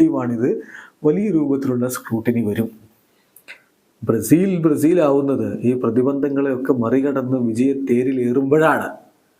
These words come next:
അതിന് സാധിക്കുമോ ഡൊറിവാൾ ജൂനിയറിന്റെ സംഘത്തിന് എന്നാണ് ചോദ്യം. ഇന്ന് രാത്രി പത്ത് മണിക്കാണ് കളി. ബ്രസീലിലെ സമയമാണ് രാത്രി പത്ത് മണി.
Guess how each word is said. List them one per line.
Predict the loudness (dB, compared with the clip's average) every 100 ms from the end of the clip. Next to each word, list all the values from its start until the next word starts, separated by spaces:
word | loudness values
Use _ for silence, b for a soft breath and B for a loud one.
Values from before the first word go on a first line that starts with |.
| _ _ _ _ _ _ _ 0
അതിന് | 0 2 0
സാധിക്കുമോ | 2 2 2 2 0 2 2 2
ഡൊറിവാൾ | 4 4 4 2 0
ജൂനിയറിന്റെ | 0 0 -2
സംഘത്തിന് | -2 -2 -2 -4 -2
എന്നാണ് | -2 -2 -2
ചോദ്യം. | -4 -2 0 0
ഇന്ന് | -2 -2 0
രാത്രി | 0 -2 -4 -6 0 0
പത്ത് | 0 -2
മണിക്കാണ് | -2 -2 -2 -4 -4 2
കളി. | 2 2 -6 -20 b b b -4
ബ്രസീലിലെ | -2 2 2 2 0
സമയമാണ് | 0 0 0 -2 -2 -2
രാത്രി | -4 -4
പത്ത് | -2 -2 0
മണി. | 0 0 -6